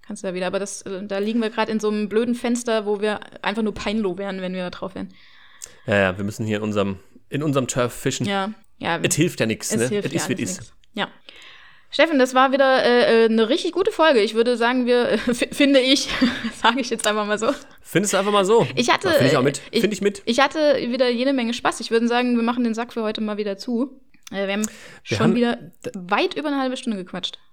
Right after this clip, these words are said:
Speaker 2: Und wir, genau, waren über eine halbe Stunde. Und wir haben eigentlich noch, noch viel Themen. Also wir haben noch gar nicht alles behandelt, was wir uns so vorgenommen haben.
Speaker 1: Ja, wir haben un-, wir überlegen uns nicht wirklich, äh, was wir im Vorfeld machen. Wir haben aber so ein paar Themen, wo wir sagen, „Ey, das, das wollen wir untereinander erzählen.“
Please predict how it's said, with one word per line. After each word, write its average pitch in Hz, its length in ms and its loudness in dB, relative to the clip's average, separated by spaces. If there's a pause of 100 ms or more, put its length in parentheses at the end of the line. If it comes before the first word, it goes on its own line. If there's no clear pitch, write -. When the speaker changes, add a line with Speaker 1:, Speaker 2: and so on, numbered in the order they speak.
(120)
Speaker 2:
Und 127 180 -4
wir, 143 80 -10
genau, 127 400 -4
waren 135 140 -8
über 135 180 -8
eine 139 60 0
halbe 143 120 -2
Stunde. - 140 -8
Und 135 60 0
wir 123 100 0
haben 160 120 -4
eigentlich 185 360 -2
noch, 160 160 -4 (140)
noch 156 180 -4
viel 170 200 -2
Themen. 175 200 -4
Also 131 80 -2
wir 131 60 2
haben 180 80 2
noch 190 120 0
gar 175 120 2
nicht 185 160 0
alles 170 160 0
behandelt, 180 680 0
was 147 160 -6
wir 151 80 -2
uns 151 140 -4
so 143 220 2
vorgenommen 123 500 -2
haben. 101 140 -4
Speaker 1:
Ja, 233 160 -2 (200)
wir 240 200 2
haben 262 120 2
un-, 254 220 0
wir 240 100 6
überlegen 247 300 2
uns 254 300 -2
nicht 247 360 4
wirklich, 359 420 -4
äh, 269 200 2
was 269 180 -4
wir 262 120 0
im 254 100 0
Vorfeld 262 380 0
machen. 254 200 0
Wir 220 120 0
haben 233 100 0
aber 240 160 0
so 220 60 -4
ein 226 60 -2
paar 220 140 -4
Themen, 262 360 -2
wo 240 60 0
wir 226 140 -4
sagen, 226 200 -6
„Ey, 220 120 -4
das, 226 200 -4
das - 260 -8
wollen 226 200 -2
wir 247 80 0
untereinander 233 400 0
erzählen.“ 226 440 -4